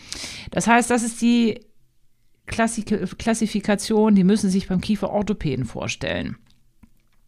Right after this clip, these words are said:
Oder aber du hast vielleicht ein anderes körperliches Problem. Da erinnere ich an eine Geschichte immer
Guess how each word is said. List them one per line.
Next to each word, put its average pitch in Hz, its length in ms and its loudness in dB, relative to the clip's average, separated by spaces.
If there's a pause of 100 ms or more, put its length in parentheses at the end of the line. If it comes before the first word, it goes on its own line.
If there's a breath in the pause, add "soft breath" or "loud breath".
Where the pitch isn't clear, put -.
(300)
Oder 254 320 2
aber 143 400 0 (580 loud breath)
du 180 140 -4
hast 233 320 -2
vielleicht 220 640 0
ein 175 480 4
anderes 233 420 4
körperliches 196 560 2
Problem. 147 520 4
Da 185 180 2
erinnere - 220 -6
ich 196 160 -4
an - 60 -6
eine 180 140 -4
Geschichte 202 400 -6
immer 202 280 -2